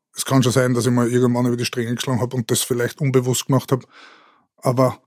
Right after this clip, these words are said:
ich hab nie die Integrität der Person angegriffen. Deswegen sind auch die Spieler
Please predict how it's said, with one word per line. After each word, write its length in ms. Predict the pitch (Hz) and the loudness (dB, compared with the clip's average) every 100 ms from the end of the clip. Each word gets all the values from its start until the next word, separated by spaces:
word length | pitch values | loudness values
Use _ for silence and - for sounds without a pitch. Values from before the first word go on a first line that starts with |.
| _ | _
ich 60 | 131 | -2
hab 100 | 123 | 2
nie 240 | 135 147 | 4 4
die 140 | 143 147 | 2 0
Integrität 680 | 135 139 - 131 131 131 | -2 -2 -2 0 0 0
der 60 | 135 | 0
Person 540 | - 117 135 135 139 - | 0 -2 0 0 -2 0
angegriffen. 560 | 131 135 143 139 165 - _ _ _ _ _ _ _ - | 0 2 2 4 2 0 _ _ _ _ _ _ _ -6
Deswegen 300 | 113 127 123 | -2 -2 0
sind 260 | - 131 | 0 2
auch 40 | 123 | 0
die 100 | 123 | -2
Spieler 360 | - 147 143 | 0 4 4